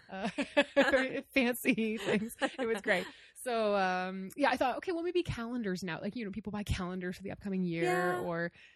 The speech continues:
Speaker 1: like, even this year's wish book coming
Speaker 2: Oh.
Speaker 1: out. It's sort of a big tome of <laughs> Christmas. I don't know. It's a tradition, right? It comes out.
Speaker 2: Right.
Speaker 1: So, yeah. <laughs> Um, anyway, but you can, you can also see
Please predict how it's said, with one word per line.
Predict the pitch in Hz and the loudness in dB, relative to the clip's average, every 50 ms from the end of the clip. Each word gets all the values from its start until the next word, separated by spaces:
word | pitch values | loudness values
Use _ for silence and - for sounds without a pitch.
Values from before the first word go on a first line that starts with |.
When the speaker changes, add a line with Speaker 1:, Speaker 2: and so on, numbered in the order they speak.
| _ _ _ - | _ _ _ -12
Speaker 1:
like, | 196 196 - | -10 -8 -8
even | 208 196 190 180 | -6 -6 -4 -4
this | 170 175 - - | -6 -6 -8 -8
year's | 190 175 165 165 165 170 190 - - _ _ - | -8 -6 -6 -6 -6 -6 -8 -10 -12 _ _ -8
wish | 196 202 - - - - | -8 -8 -8 -8 -10 -8
book | - 156 180 - - - - | -8 -8 -8 -10 -12 -10 -4
coming | 202 220 208 208 208 | 0 4 4 4 4
Speaker 2:
Oh. | 190 | 4
Speaker 1:
out. | 180 190 | 2 0
It's | 208 - | -2 -2
sort | 226 190 | -4 -2
of | 190 220 | -2 0
a | 196 | 0
big | 175 208 190 - | 0 -2 -4 0
tome | - - - 226 214 208 208 208 214 | -2 0 2 2 2 4 4 2 2
of | 226 240 190 226 - - | 0 0 -4 -6 -4 -4
<laughs> | 277 - - - 262 - - | -4 -4 -2 -4 -6 -6 -2
Christmas. | - - 262 - - 240 214 226 233 - - | 4 4 4 4 4 0 -2 -2 -2 -2 -2
I | 214 208 | 0 2
don't | 196 | 2
know. | 185 180 | 0 -2
It's | 208 - 233 | -4 -6 -8
a | |
tradition, | 214 - 330 285 277 - - - - - | -8 -8 -8 -6 -6 -8 -10 -12 -18 -18
right? | - - - | -18 -18 -14
It | - | -8
comes | - 185 180 185 | -6 -4 -4 -4
out. | - - - - - - - | -4 -6 -8 -10 -10 -4 -2
Speaker 2:
Right. | - 175 156 - - | -2 -2 -2 -4 -8
Speaker 1:
So, | 190 165 - 196 | -8 -6 0 4
yeah. | 440 - - - 855 784 740 698 - - | 4 4 4 2 -4 -6 -8 -6 0 2
<laughs> | 330 - 262 - - 294 277 - - 294 254 247 254 - - - - - | 4 4 4 2 2 0 0 0 0 0 0 -2 -4 -10 -14 -14 -6 0
Um, | 226 226 220 214 220 | 2 4 4 4 2
anyway, | 247 302 320 302 254 | 2 2 2 4 4
but | 311 311 | 4 2
you | 320 | 2
can, | - 330 320 - - | 2 0 -2 -2 -4
you | 269 269 294 | 0 0 2
can | - 311 277 | 2 2 2
also | 262 294 302 - - 277 - - | 4 2 2 2 2 0 0 0
see | - 202 180 180 180 185 | -2 0 0 0 0 -2